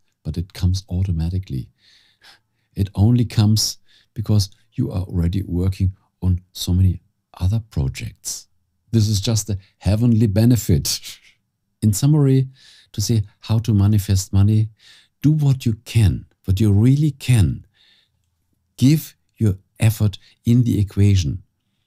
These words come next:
and you get some money in return.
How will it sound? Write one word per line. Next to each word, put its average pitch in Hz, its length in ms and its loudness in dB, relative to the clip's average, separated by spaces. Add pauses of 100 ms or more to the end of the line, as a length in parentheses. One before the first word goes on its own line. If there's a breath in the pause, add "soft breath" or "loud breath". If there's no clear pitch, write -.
(340)
and 92 160 2
you 101 180 0 (140)
get 101 240 -2 (100)
some 90 460 0 (100)
money 87 480 -2 (240)
in 73 140 -4
return. 87 640 0